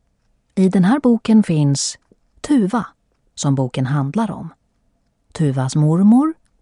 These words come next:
som är polis. Thomas Tröja, som har en kiosk. Bosse Boll, målvakt i hemmalaget. Ragnar Räfsa, vaktmästare. Och så Zlatan,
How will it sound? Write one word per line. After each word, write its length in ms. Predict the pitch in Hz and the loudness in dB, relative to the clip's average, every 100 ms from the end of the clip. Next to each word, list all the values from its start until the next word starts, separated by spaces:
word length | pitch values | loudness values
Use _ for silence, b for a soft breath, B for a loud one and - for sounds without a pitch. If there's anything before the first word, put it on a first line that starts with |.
| _ | _
som 180 | - 247 | -4 -2
är 100 | 156 | -2
polis. 640 | - 143 185 208 - - _ _ _ _ _ _ _ _ _ _ _ | -4 -6 -6 -10 -16 -18 _ _ _ _ _ _ _ _ _ _ _
Thomas 540 | 254 269 269 262 - | 0 2 2 0 -4
Tröja, 440 | - 277 220 240 - _ _ _ _ _ - | -6 -4 -2 -4 -10 _ _ _ _ _ -8
som 180 | 147 | -4
har 160 | 131 127 | -2 -2
en 140 | 131 | -2
kiosk. 640 | 131 214 - - - - _ _ _ _ _ _ _ _ - | -4 -8 -10 -12 -12 -20 _ _ _ _ _ _ _ _ -6
Bosse 420 | 139 127 - 208 | -4 -4 -4 -2
Boll, 480 | 220 220 110 113 165 _ _ _ _ _ | 0 -2 -4 -12 -16 _ _ _ _ _
målvakt 680 | - 160 139 135 220 262 - | -2 0 0 -2 -4 -6 -12
i 120 | - 277 | -6 0
hemmalaget. 960 | 247 147 131 156 180 156 - _ - _ _ _ _ _ _ _ _ _ | 2 2 0 -2 -6 -10 -18 _ -20 _ _ _ _ _ _ _ _ _
Ragnar 540 | - 143 131 131 185 226 | -4 -2 -2 0 0 0
Räfsa, 520 | 240 170 - - 190 - _ _ _ _ | 0 -2 -6 -10 -10 -12 _ _ _ _
vaktmästare. 840 | 143 127 - 156 170 - - 170 - _ _ _ b b b | -8 -8 -8 -8 -8 -10 -14 -16 -20 _ _ _ b b b
Och 160 | 254 269 | -2 0
så 180 | 302 285 _ | -2 -4 _
Zlatan, 600 | - 147 127 180 - 147 | -8 -6 -4 -6 -8 -12